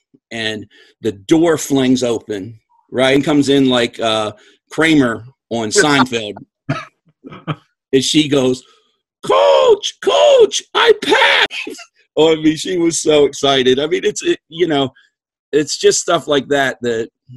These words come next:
Speaker 1: you can't, you, you, you, there's no monetary number you can put on it. Um, it's
Speaker 2: For
Speaker 1: all
Speaker 2: sure.
Speaker 1: about helping kids. And one of the A Ps I work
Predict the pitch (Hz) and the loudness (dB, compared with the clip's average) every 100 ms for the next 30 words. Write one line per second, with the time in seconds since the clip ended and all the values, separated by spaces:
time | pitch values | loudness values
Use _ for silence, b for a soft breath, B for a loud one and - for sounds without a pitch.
0 | 127 131 131 147 160 143 - _ _ _ | -12 -6 -6 -4 -4 -4 -8 _ _ _
1 | _ _ _ - 151 139 - 143 - 143 | _ _ _ -16 -14 -14 -16 -18 -14 -10
2 | 156 - 127 165 147 156 147 143 143 - | -10 -12 -10 -8 -4 -4 -2 -2 -4 -4
3 | 131 127 127 - b _ 123 131 127 127 | -4 -2 -6 -10 b _ -4 0 0 0
4 | 127 123 113 123 120 120 117 113 - 101 | -2 -4 -6 -6 -6 -6 -8 -10 -14 -14
5 | 101 98 107 _ _ _ - 139 - 175 | -14 -16 -18 _ _ _ -4 -4 -2 -2
6 | 156 139 135 123 120 - 113 - 107 98 | -2 -4 -6 -6 -8 -8 -14 -8 -6 -6
7 | 90 98 95 98 - b b 143 180 170 | -10 -14 -14 -16 -18 b b -4 -2 0
8 | 170 156 151 160 139 127 123 127 | -2 -2 -4 -4 -2 -2 -2 -6